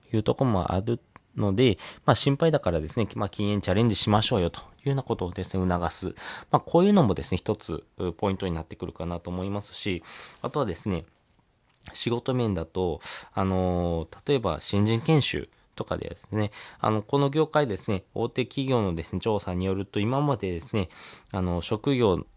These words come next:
で人間関係の難しさを感じたことがあるという人はですね、大体、えー、八十四パーセントぐらいいるというところですね。ですが、なぜ悩んでしまうのかというところはですね、えー、まあ、なかなかそういう話をですね、できないってとこがあるんですね。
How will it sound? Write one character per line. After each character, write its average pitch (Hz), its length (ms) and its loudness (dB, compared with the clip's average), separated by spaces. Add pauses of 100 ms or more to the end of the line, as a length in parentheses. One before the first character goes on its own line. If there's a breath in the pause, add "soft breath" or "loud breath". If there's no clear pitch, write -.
で 107 240 4
人 101 360 2
間 107 180 6
関 117 320 4
係 95 180 0
の 90 120 6
難 107 340 4
し - 80 0
さ - 160 0 (160)
を 135 80 4
感 127 240 6
じ - 80 -4
た - 140 -8
こ 104 100 2
と 95 120 2
が 85 100 2
あ 87 40 4
る 98 100 2
と - 120 -14 (180)
い 127 100 0
う 123 60 4
人 117 200 2
は 92 80 4
で 80 60 -6
す - 120 2
ね、 92 80 6
大 95 180 6
体、 113 220 8 (400 loud breath)
え 107 120 4
ー、 - 20 2
八 113 320 6
十 123 100 2
四 107 220 8
パ 139 140 4
ー 135 40 2
セ 156 120 2
ン - 20 4
ト 151 80 4
ぐ 143 100 6
ら 90 60 6
い 87 60 4
い - 20 4
る 87 100 2
と - 120 -8 (260)
い 95 60 -2
う 82 60 -4
と - 80 -12
こ - 120 -8
ろ - 20 -6
で - 80 -8
す - 140 -4
ね。 110 200 2 (540 loud breath)
で 147 140 0
す 143 160 0
が、 113 140 4
な 87 160 4
ぜ 98 100 -2
悩 120 220 6
ん 139 40 4
で 139 80 4
し 143 140 2
ま 135 160 6
う - 20 4
の 120 60 2
か - 140 -4
と - 120 -14 (260)
い 113 60 -2
う 104 80 0
と - 140 -12
こ - 80 -16
ろ - 60 0
は 87 40 0
で 82 80 -4
す - 160 -4
ね、 113 100 4 (380 loud breath)
え 87 440 6
ー、 - 20 4
ま 101 80 6
あ、 87 40 6
な 92 120 4
か 123 100 4
な 123 80 4
か 123 80 0
そ - 140 4
う 156 40 10
い 151 40 8
う - 20 8
話 151 320 6
を 87 60 4
で 78 60 -2
す 82 120 -2
ね、 80 60 2
で 90 140 4
き - 120 -2
な 139 120 4
い 98 40 2
っ 85 60 -2
て - 100 -20
と - 140 -10
こ - 120 -16
が - 120 -4
あ 78 40 0
る 80 100 0
ん - 20 0
で 73 80 -2
す - 100 -8
ね。 101 140 0